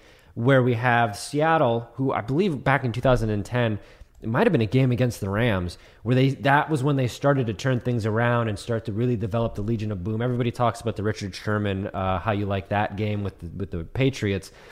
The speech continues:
It was back in two thousand ten, that first year with Pete Carroll, where they really started putting things together.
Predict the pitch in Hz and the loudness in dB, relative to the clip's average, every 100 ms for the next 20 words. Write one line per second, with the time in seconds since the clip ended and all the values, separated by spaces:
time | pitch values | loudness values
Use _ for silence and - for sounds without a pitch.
0 | - 147 143 175 220 170 - 147 131 117 | -8 0 4 6 6 2 2 2 2 0
1 | 147 117 143 127 139 117 - 127 - 131 | 0 0 0 0 0 0 0 -4 -2 0
2 | 127 113 107 110 160 147 131 110 - 131 | 2 2 0 4 4 4 0 -2 -4 -6
3 | 123 120 87 87 127 110 | -4 -4 -4 0 2 2